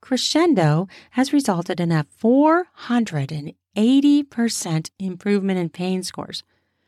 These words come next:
Four hundred and eighty percent! Holy fucking shit, that's ginormous! A four hundred and eighty improvement in pain scores for those suffering from painful sex.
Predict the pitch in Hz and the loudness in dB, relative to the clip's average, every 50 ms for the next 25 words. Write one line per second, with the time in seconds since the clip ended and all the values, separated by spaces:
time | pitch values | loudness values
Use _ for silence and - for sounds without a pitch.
0 | _ _ _ _ _ - 330 403 403 - 415 440 453 440 392 381 320 277 - _ | _ _ _ _ _ -2 -2 0 0 0 0 2 2 2 4 2 2 0 -2 _
1 | - 269 302 349 339 330 330 311 294 294 277 - 285 226 - - - - _ _ | 0 2 2 4 4 2 2 4 2 0 2 2 0 0 0 -4 -10 -20 _ _
2 | _ _ _ _ _ _ - - - 339 392 440 440 440 427 403 392 381 - 359 | _ _ _ _ _ _ -20 -12 -6 -4 -2 -2 0 0 2 2 2 0 0 0
3 | 370 381 - - 381 370 359 339 - - 427 370 - - - 269 262 294 330 - | -2 -2 -2 -2 -2 -2 -2 -2 -2 0 0 0 0 -2 0 2 2 2 2 0
4 | - _ - - 233 214 214 226 247 269 277 285 302 339 381 427 466 440 392 254 | -4 _ -4 -2 0 2 2 2 4 4 2 2 2 2 0 0 0 0 0 0
5 | 170 160 - - - _ _ _ _ _ _ _ _ _ _ _ _ _ - 190 | -2 -2 -6 -10 -12 _ _ _ _ _ _ _ _ _ _ _ _ _ -18 -18
6 | - _ - 277 330 392 339 330 320 294 285 269 220 208 208 - _ - 202 202 | -14 _ -2 0 0 2 2 2 2 4 4 4 4 2 0 0 _ -2 -2 0
7 | 202 226 240 240 226 214 - - 208 208 202 190 180 170 165 - 175 170 165 - | 2 2 2 2 0 0 0 0 2 2 2 2 0 -2 -2 -4 -6 -8 -2 2
8 | 196 196 202 202 196 - - 175 151 147 151 160 - - 214 208 190 214 226 240 | 2 4 4 2 0 -2 -2 -2 0 0 0 -2 0 0 -2 0 2 2 4 4
9 | 269 302 311 - - - 233 226 - - 214 214 220 220 - 208 196 190 185 - | 4 4 2 0 0 0 0 0 0 0 0 2 2 2 0 0 -2 -2 -4 0
10 | - 208 220 226 214 - 233 214 - - 156 143 - - - - | 2 2 2 2 2 0 -2 -2 -2 -4 -6 -6 -8 -12 -18 -18